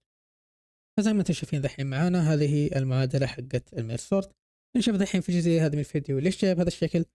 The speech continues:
إيش المعطيات اللي فيها بالضبط السي والان والتي، وكيف تعمل هذه المعادلة معانا. فللي فهم هذه الجزئية من فيديوهات سابقة قراها بنفسها، شاف فيديوهات ثانية، حس إنه يعني ما يحتاج شرح زيادة لها،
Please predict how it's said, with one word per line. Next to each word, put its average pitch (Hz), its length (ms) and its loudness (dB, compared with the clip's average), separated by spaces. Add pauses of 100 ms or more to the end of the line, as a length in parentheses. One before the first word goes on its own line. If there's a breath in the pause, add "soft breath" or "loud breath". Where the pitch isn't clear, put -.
(380)
إيش - 200 -2
المعطيات 165 520 0
اللي 147 120 0
فيها 147 220 0
بالضبط 139 420 -2
السي 160 400 0
والان 151 280 -2
والتي، 165 380 -2 (380)
وكيف 190 380 0
تعمل 127 420 0 (280)
هذه 131 240 0
المعادلة 120 420 -2
معانا. 113 320 -6 (680)
فللي 202 580 2
فهم 165 360 2
هذه 139 120 2
الجزئية 139 360 0
من 127 80 -2
فيديوهات 131 300 -4
سابقة 156 600 -2 (280)
قراها 165 220 2
بنفسها، 151 440 -2
شاف 156 240 -2
فيديوهات 151 380 0
ثانية، 147 520 0 (640)
حس - 220 -2
إنه 147 100 0
يعني 131 280 0
ما 143 140 0
يحتاج 151 360 -2
شرح - 340 -6
زيادة 143 300 -2
لها، 147 220 0